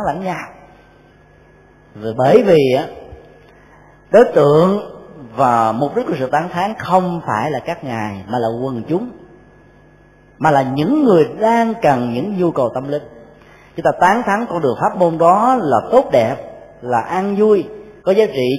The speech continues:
chuyển hóa, để cho những hành giả này có niềm tin, không lai chuyển, hướng về tu tập, hành trì, kết quả sẽ đạt được. Cho nên để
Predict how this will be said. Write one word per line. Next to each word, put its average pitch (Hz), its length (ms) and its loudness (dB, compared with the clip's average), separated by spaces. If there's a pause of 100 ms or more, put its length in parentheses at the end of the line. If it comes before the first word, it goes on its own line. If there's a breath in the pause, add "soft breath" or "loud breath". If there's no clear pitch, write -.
chuyển 180 160 -2
hóa, 233 320 -2 (100)
để 147 360 4
cho 185 100 4
những 165 180 -2
hành 143 240 -2
giả 120 280 2
này - 180 -2
có 196 80 4
niềm 147 360 -4
tin, 208 240 2 (260 loud breath)
không 202 280 -2
lai 202 220 0
chuyển, 156 360 -2 (260)
hướng 285 240 0
về 165 260 2 (880)
tu 226 120 4
tập, 147 140 0 (200)
hành 175 200 -4
trì, 175 240 -2 (400)
kết 170 140 -2
quả 113 160 -4
sẽ 147 60 -6
đạt 107 180 -8
được. 107 120 -12 (1300)
Cho 151 80 2
nên 135 180 2
để 143 220 6